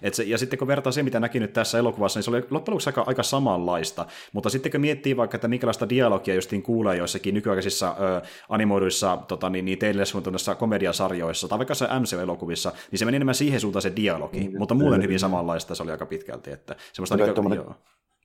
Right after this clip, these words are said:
Speaker 2: aika kahdeksankymmentäluvun systeemi tuommoisessa animaatiossa, sehän on tosi semmoista vähän niinku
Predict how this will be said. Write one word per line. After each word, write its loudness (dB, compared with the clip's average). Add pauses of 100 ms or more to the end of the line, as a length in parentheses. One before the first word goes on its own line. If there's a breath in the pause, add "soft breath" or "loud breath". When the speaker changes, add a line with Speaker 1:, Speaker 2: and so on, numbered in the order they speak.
(200)
Speaker 2:
aika 2
kahdeksankymmentäluvun 0
systeemi -2
tuommoisessa -4
animaatiossa, 0
sehän 4
on 2
tosi 2
semmoista -6
vähän -8
niinku -8